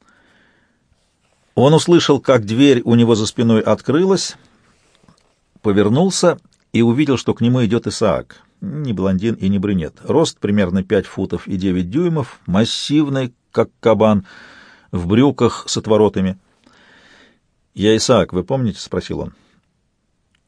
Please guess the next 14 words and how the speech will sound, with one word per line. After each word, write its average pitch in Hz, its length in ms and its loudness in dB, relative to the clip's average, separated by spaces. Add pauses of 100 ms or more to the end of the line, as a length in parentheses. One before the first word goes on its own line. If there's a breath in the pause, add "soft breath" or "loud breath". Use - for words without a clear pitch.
(220)
«Исаак 95 400 -4
Михай 156 300 -2
Байфорд», — 160 560 -2 (180)
ответил 123 420 -2
Ричард, — 104 400 -4
«доктор 120 300 0
права 131 380 2
из 107 220 -2
Стэнфордского 120 760 0
юридического. 92 800 -4 (260)
Крутая 143 320 0
школа, 101 320 -2
мои 98 160 0
поздравления. 98 640 -2